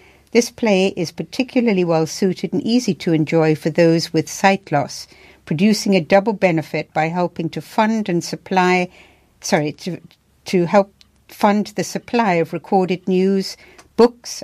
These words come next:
and a regular magazine, as well as enjoyment to those attending, to those attending, sorry. Love Letters is a story of two people who met at primary school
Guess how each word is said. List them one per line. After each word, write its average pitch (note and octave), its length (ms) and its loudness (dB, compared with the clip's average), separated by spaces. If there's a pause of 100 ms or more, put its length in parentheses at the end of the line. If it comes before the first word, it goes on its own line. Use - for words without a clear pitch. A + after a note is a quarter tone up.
and E3+ 220 -2
a D#3+ 40 -2
regular F3 480 -2
magazine, E3 720 -4 (300)
as F3 160 -2
well G#3+ 180 2
as G#3+ 140 -4
enjoyment G3 640 2 (140)
to - 100 -10
those F3+ 320 -2
attending, F3 640 0 (1300)
to F3+ 140 -2
those F3 200 4
attending, C#3+ 640 0
sorry. C#3+ 400 -2 (300)
Love A#3 240 6
Letters A3+ 340 0
is F#3 140 -4
a F3 80 -4
story G#3+ 540 0
of - 260 -4
two C#4+ 200 4
people F#3 440 -2
who F3 160 -4
met F#3 320 0 (100)
at E3+ 420 -2
primary E3+ 460 2
school A#3 500 -2